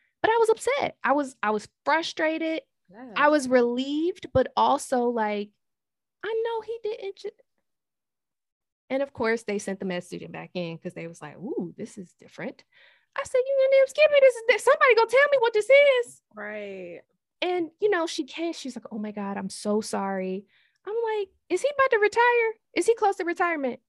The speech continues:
Speaker 1: 'Cause he should not be talking to patients." Like, w-, like, at the time,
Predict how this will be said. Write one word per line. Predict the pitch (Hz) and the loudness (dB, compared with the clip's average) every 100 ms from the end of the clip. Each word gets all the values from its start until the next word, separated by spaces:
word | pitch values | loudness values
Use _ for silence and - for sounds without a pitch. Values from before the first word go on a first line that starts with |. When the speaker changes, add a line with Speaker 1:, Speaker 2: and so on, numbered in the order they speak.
| _ | _
Speaker 1:
'Cause | - 311 | 0 4
he | 381 | 4
should | 415 - 415 | 4 0 0
not | 339 311 | 2 0
be | 269 | -2
talking | 311 240 | -8 -10
to | 208 | -8
patients." | 214 - - _ _ _ _ _ - 679 _ _ _ - - - - _ _ - | -10 -12 -20 _ _ _ _ _ -14 -14 _ _ _ -20 -20 -20 -20 _ _ -2
Like, | 247 202 _ _ _ _ _ _ _ | -2 -2 _ _ _ _ _ _ _
w-, | 214 269 - _ _ _ _ _ _ _ - | -12 -12 -14 _ _ _ _ _ _ _ 2
like, | 262 247 _ _ _ - | 4 2 _ _ _ -2
at | 294 277 | -2 0
the | 247 | -2
time, | - 330 392 311 208 202 208 | -4 -6 -2 0 0 -2 -6